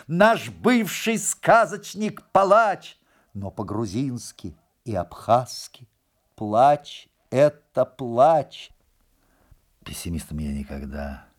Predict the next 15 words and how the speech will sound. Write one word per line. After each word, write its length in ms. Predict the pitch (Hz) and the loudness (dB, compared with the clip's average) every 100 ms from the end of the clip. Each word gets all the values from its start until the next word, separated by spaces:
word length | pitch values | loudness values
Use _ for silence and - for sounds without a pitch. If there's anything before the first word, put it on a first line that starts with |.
| _ _ - | _ _ -12
не 240 | 76 69 | -10 -8
был. 280 | 65 65 67 _ _ _ _ _ _ _ _ _ _ _ _ _ _ _ _ - | -10 -14 -18 _ _ _ _ _ _ _ _ _ _ _ _ _ _ _ _ -10
Но 140 | 98 | -4
хотя 400 | 110 104 117 107 | -2 0 2 2
вот 140 | 98 | 2
мои 260 | 98 98 92 | -2 -4 -6
такие 440 | 87 90 - 92 | -8 -12 -10 -10
горькие 880 | 82 80 104 98 85 _ 80 71 71 - | -8 -2 -2 -2 -6 _ -14 -14 -16 -16
гражданские 920 | 85 82 87 80 78 85 80 - - | -10 -4 -4 -4 -4 -4 -4 -10 -14
стихи 640 | 76 - 82 - 85 90 80 _ _ _ - _ | -16 -14 -16 -14 -12 -12 -14 _ _ _ -20 _
разделяли 960 | - 87 73 82 76 85 87 80 71 67 _ _ _ _ | -12 -10 -10 -10 -6 -2 -2 -2 -10 -20 _ _ _ _
и 100 | 107 | -8
украинские, 1040 | 85 92 78 82 90 80 - - 71 69 69 _ | -6 -6 -4 -6 -8 -12 -18 -20 -18 -20 _ _
и 80 | 82 | -20
сибирские 920 | - 82 76 90 87 - _ 80 73 | -14 -12 -10 -10 -10 -12 _ -18 -18